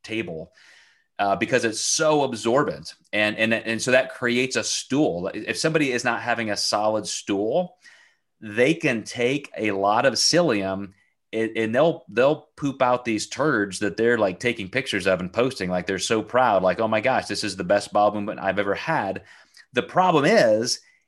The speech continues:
that is just temporary because that's just the Metamucil. So you pass that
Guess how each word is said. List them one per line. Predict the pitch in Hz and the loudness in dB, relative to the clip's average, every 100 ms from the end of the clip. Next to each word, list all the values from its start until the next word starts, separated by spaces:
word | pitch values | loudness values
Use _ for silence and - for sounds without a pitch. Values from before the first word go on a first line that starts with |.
| _ _ | _ _
that | 110 123 156 170 | -4 -2 2 2
is | 127 110 | 0 -2
just | 110 156 151 - - - | 0 2 2 -2 -10 -10
temporary | - 208 - 107 90 80 80 87 | -6 -6 -4 -4 -4 -8 -12 -10
because | 101 120 113 | -4 -2 0
that's | - 123 123 | 0 0 -2
just | 107 139 143 - | -2 0 0 0
the | 120 | 0
Metamucil. | 127 123 123 180 110 82 - _ _ _ | 2 2 0 0 0 -2 -6 _ _ _
So | - 127 120 113 - | -4 4 4 4 0
you | 117 135 139 139 | 0 2 0 -4
pass | - - 156 170 - | -10 -4 0 0 0
that | 131 170 151 117 117 - | 0 2 2 2 0 -4